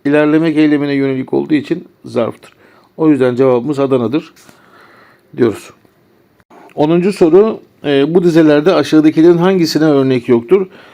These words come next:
Şimdi burada bilmediğimiz kavram var mı? Pekiştirilmiş sıfatı az önce görmüştük. Niteleme sıfatını görmüştük.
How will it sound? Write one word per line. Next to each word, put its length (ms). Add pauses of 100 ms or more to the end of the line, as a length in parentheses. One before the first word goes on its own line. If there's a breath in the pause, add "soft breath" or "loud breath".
(160 loud breath)
Şimdi 240
burada 600
bilmediğimiz 580
kavram 440
var 180
mı? 280
Pekiştirilmiş 560
sıfatı 380
az 120
önce 240
görmüştük. 540
Niteleme 440
sıfatını 420
görmüştük. 640